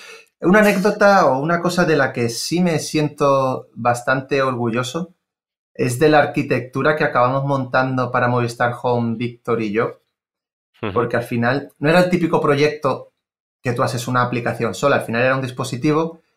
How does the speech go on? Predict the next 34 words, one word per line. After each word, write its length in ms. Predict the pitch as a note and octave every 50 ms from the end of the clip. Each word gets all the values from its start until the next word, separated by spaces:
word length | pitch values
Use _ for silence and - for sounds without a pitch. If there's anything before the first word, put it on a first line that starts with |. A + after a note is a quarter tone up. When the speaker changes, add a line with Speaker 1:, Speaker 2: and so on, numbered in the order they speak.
| _ _ _ _
Speaker 1:
que 100 | - A#2+
teníamos 560 | A#2 - A2 A2+ A#2+ C3 C#3 C#3 B2+ - -
mu-, 260 | - C3+ B2+ C3+ C#3 C3+ - - -
muchas 320 | C3+ C#3 C3+ - C3+ -
aplicaciones 800 | - - - C#3 - - D3+ D3 - D3 D#3 D#3 E3 F3+ F3+ - - _ _ _ _ _ _ _
y 140 | _ C#3 C3
montamos, 760 | B2+ B2+ A#2 A2+ A#2+ - C#3 D3+ E3+ F3 F3 - - - _ _ _ _
eh, 220 | - - B2+ A#2+ - -
y 60 | C3
montamos 500 | A#2+ A#2 A2+ - B2 C3 D3 D3+ - -
todo 220 | - D#3 D3+ D#3 D#3+ D#3+ -
un 120 | - D3+
com-, 320 | D3+ - D3+ C#3 C3 - _ _
todo 160 | C3+ C#3 C#3+
un 80 | D3
complejo 460 | - D3+ D3 D3 D#3 D3 D3 - E3+ E3+
como 220 | E3 D3+ C#3 C3
de 340 | B2 A#2 A2+ A2 - - _ _
microservicios, 1080 | B2+ C3 C#3 - - C3 B2 - C3+ A2+ A2+ A#2+ E3+ F3+ - F3 F#3+ - - - _ _ _ _ _ _ _ _ _ _ _ _ _
pero 180 | - B2+ B2+ B2
dentro 280 | A#2+ C3+ B2+ B2+ -
Speaker 2:
Ujú. 80 | E3 D3
Speaker 1:
de 60 | C#3
la, 240 | B2 A#2 - - _
pero 160 | _ C3+ C3 -
como 140 | C3 A#2+
si 100 | A#2+ -
fueran 280 | A#2+ - E3 E3+ C#3+ A#2+
apps, 320 | A#2 A#2+ A#2+ - - - _ -
dentro 300 | C3 C3 C3+ - C#3+ C3+
del, 240 | C3 B2+ A#2 -
dentro 260 | - C3 C3 C3 C3+ C#3
del 140 | C3 B2+
dispositivo. 640 | A#2+ A#2+ - - A2+ - A2 - - G#2+ G2 D#2+ _